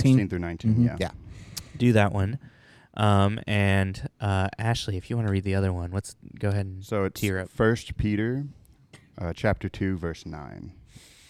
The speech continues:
Speaker 3: So if you're listening along with us, you can pull those up in your Bible app and or physical Bible, whatever
Speaker 1: Mm-hmm.
Speaker 3: your style is. But, uh, go ahead, Jacob. Read it. Read the description for us.
Speaker 1: Yes.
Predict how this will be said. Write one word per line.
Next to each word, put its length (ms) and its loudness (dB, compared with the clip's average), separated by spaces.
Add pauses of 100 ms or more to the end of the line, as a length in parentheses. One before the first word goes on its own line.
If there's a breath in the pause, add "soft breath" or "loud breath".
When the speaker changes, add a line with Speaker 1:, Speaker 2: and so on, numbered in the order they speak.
(440 loud breath)
Speaker 3:
So 260 -6 (340)
if 160 -8
you're 100 2
listening 340 2
along 280 0
with 160 -4
us, 200 -2
you 60 -6
can 140 -8
pull 200 2
those 240 0
up 240 -4
in 120 -6
your 300 -2 (720 soft breath)
Bible 420 4
app 320 0
and 220 0
or 140 4
physical 420 -2
Bible, 440 0 (140)
whatever 280 2
Speaker 1:
Mm-hmm. 100 4
Speaker 3:
your 160 6 (580 soft breath)
style 500 2
is. 280 0 (560 loud breath)
But, 280 0
uh, 200 0
go 120 4
ahead, 160 6
Jacob. 280 2
Read 140 8
it. 160 2
Read 260 4
the 220 8
description 480 -4
for 200 -10
us. 160 -20 (120)
Speaker 1:
Yes. 480 -10